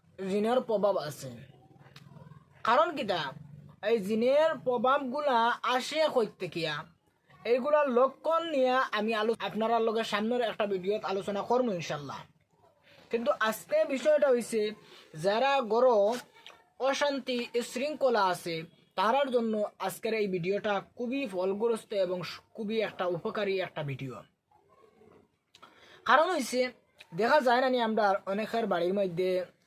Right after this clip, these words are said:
আপনার বিমার ছাড়েন না। দেখো ভাই, আমরা রক্ত মাংসের মানুষ,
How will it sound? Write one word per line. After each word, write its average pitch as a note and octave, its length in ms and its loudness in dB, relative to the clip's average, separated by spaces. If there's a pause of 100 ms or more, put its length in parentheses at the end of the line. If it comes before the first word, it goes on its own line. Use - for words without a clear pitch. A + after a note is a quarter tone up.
(360)
আপনার F3 460 -6 (840)
বিমার G#3+ 520 4 (760)
ছাড়েন G3 240 2
না। D3 260 -6 (2000)
দেখো C#4 260 6
ভাই, G#3 320 2 (460)
আমরা C4 240 4
রক্ত A#3+ 260 2
মাংসের B3+ 460 2
মানুষ, A3 540 -2